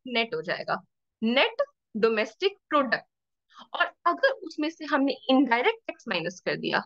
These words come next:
तो क्या हो जाएगा? Net domestic product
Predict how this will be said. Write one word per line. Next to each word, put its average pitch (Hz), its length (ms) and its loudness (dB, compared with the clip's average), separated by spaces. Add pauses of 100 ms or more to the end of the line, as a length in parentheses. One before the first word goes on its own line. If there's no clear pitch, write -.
(440)
तो 339 140 2
क्या 392 160 2
हो 392 120 2
जाएगा? 381 320 0 (400)
Net 403 500 -2
domestic 330 500 0 (120)
product 262 580 -2